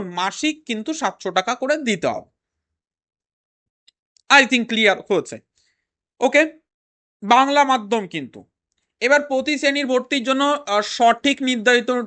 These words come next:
টিউশন ফিস, আহ, অ্যাডমিশন ফিস, হোস্টেল ফিস, এগুলো ভর্তির সময় জানিয়ে দেবে, মানে, নির্ধারিত, মানে, পাই টু পাই যে হিসাবের কথা বললাম, সেটা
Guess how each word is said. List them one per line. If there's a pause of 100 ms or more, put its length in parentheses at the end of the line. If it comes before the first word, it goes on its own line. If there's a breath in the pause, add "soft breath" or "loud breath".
(160)
টিউশন (120)
ফিস, (440 soft breath)
আহ, (100)
অ্যাডমিশন (100)
ফিস, (340)
হোস্টেল
ফিস, (200)
এগুলো (600)
ভর্তির
সময়
জানিয়ে
দেবে,
মানে,
নির্ধারিত,
মানে, (140)
পাই (100)
টু
পাই
যে
হিসাবের
কথা
বললাম,
সেটা